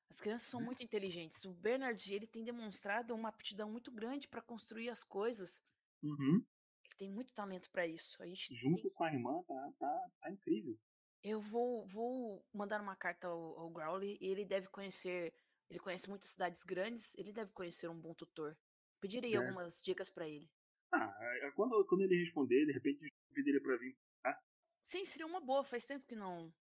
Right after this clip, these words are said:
Speaker 1: que não o vejo.
Speaker 2: Uhum. Enfim, amor, ele te abraça, te dá um beijo e fala: "Ah, eu tenho que voltar pro trabalho. Qualquer coisa, manda um, qualquer criança me chamar." Aí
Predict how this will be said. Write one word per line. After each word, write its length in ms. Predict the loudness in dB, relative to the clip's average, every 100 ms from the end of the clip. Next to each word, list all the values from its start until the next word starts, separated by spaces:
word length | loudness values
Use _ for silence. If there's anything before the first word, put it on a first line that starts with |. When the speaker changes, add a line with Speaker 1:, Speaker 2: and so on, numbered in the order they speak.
| _ _ -10
Speaker 1:
que 80 | -4
não 200 | -2 -4
o 40 |
vejo. 400 | -6 -8 -8 -12 _ _ _ _ -6
Speaker 2:
Uhum. 360 | -4 -2 -4 -8 _ _ _ 4
Enfim, 320 | 6 8 8
amor, 260 | 8 8 8
ele 140 | 6
te 100 | 6
abraça, 440 | 2 4 2 2 0
te 80 | 0
dá 80 | 0
um 100 | 2
beijo 360 | 0 0 -4 -12 _ _ _ -2
e 100 | 0
fala: 560 | 4 2 2 -2 -6 -8 _ _ -4
"Ah, 220 | 0 0 -2 _ _ -12
eu 100 | 0
tenho 120 | 0
que 60 | 0
voltar 180 | -2 -2
pro 100 | -2
trabalho. 500 | -2 0 2 0 -2 -8 _ _ _
Qualquer 260 | 0 4 4
coisa, 300 | 6 6 4 -2 -4 -4 -4 -6 -4 -4
manda 360 | 0 2 2 0
um, 180 | -4 -12 -18 _ _ _
qualquer 280 | 0 2 4
criança 300 | 4 2 -2
me 100 | -6
chamar." 400 | -6 -2 -4 -4 _ _ _ _
Aí 160 | 0